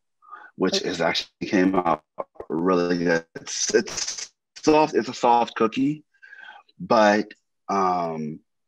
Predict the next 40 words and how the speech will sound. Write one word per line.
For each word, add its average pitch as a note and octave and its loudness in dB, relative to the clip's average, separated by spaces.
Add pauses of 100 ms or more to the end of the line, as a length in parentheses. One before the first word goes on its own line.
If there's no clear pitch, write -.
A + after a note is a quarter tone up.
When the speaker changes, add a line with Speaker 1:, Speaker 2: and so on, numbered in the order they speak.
(680)
Speaker 1:
it, A2 4
once A#2 2
you C#3+ 2
let A2+ 2
it - -4
cool, F2+ -4 (580)
it F2 -2
actually G2 -4
comes F#2 -2
out D#2 0
much D#2 -4
better. A#1+ -8 (1800)
So - 2
we G#2+ 4
do B2+ 6
recommend G#2 4
that F#2 4
one. G2+ 2 (300)
You A#2 0
know, A2 4
it's G2+ -4
all C3+ 4
about B2 4
experimenting A2+ 0 (280)
and - -6
having F#2 -4
fun. G2+ -4 (300)
We A2+ 0
were, A2+ 0 (100)
when A#2 0
we A2+ 2
did A2+ -2
our A#2 0
holiday A2+ -4
cookie A2 -10
box F#2 -4
for, F#2+ -4
um, D2+ -10 (920)
for A2 0
Thanksgiving, G2 0